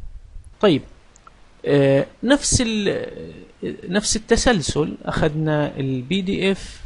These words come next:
ال سي دي إف ل continuous random variable، الآن بيجي دور مين؟ ال expected value أو ال mean value اللي أخذناهم أيضًا لل discrete.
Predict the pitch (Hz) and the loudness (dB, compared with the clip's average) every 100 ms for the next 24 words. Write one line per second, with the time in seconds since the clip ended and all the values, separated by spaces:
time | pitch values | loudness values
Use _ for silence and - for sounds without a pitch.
0 | - 139 127 127 127 - - 202 190 196 | -8 -6 -4 -4 -4 -4 -4 -2 0 0
1 | 196 185 180 - 185 180 180 175 - 175 | 0 0 0 -2 -6 -4 -2 -2 -2 -2
2 | 170 165 165 160 160 165 165 156 151 156 | -2 0 0 0 -2 -4 -4 -4 0 0
3 | 151 147 147 143 - - - - 127 135 | 2 -2 -2 -4 -6 -8 -8 -8 -6 -4
4 | 127 117 120 92 - - - - - 131 | -2 -2 -6 -10 -14 -18 -20 -20 -4 0
5 | 135 147 151 139 143 139 120 120 120 - | 2 2 0 2 2 2 2 -2 -4 -6
6 | 127 127 127 135 123 120 120 123 - - | -4 -4 -4 -4 -2 -2 -4 -6 -10 -10
7 | - - - | -14 -14 -20